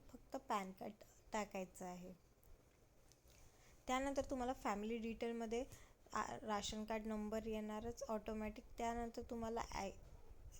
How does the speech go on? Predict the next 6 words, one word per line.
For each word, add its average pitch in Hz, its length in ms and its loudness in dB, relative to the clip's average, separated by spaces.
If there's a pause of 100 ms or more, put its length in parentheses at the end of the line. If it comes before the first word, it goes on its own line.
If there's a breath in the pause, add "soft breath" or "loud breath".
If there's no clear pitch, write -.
(140)
राशन 214 420 2
कार्डमध्ये 220 420 0
असणाऱ्या 214 400 0
व्यक्तींचे 208 500 -2
नावं 208 320 -2
दिसणार. 185 360 -6